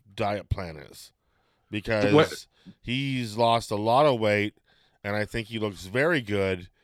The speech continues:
Speaker 2: Mm-hmm.
Speaker 1: And I've seen him wrestle in Toronto and Ottawa. Uh, I do believe he's from Ottawa, as far as I know, which
Speaker 2: The
Speaker 1: is,
Speaker 2: region. <laughs>
Speaker 1: which is I'm going up to Ottawa,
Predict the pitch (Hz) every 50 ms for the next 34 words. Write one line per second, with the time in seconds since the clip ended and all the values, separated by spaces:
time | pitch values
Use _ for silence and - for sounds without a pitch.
0 | _ _ _ _ _ _ 104 101 95 104 107 110 110 113 110 110 110 110 110 95
1 | 98 110 123 139 147 139 123 - - 131 127 120 113 110 113 113 113 107 - -
2 | 113 107 107 101 95 - - 113 113 110 110 107 107 - 113 110 110 110 104 101
3 | 92 104 107 107 107 107 104 98 98 95 95 98 107 - _ _ - - - _
4 | _ _ _ _ - 104 104 107 107 101 107 120 120 117 101 90 107 131 156 180
5 | 147 127 113 113 117 113 104 104 95 - - - 107 110 127 143 131 98 98 95
6 | 98 104 107 104 104 101 98 95 95 92 - - 113 101 95 98 95 90 90 87
7 | 90 90 95 107 127 139 127 107 98 104 127 131 - _ _ _ _ _ _ _
8 | _ _ _ - 101 107 107 120 117 110 104 92 110 107 107 98 117 120 120 -
9 | - - - 101 170 - _ - 104 113 117 117 - - 110 107 101 107 101 113
10 | 117 120 120 117 104 117 117 120 117 110 104 117 147 156 - - 135 - 110 110
11 | 110 110 107 107 107 107 104 104 101 98 101 98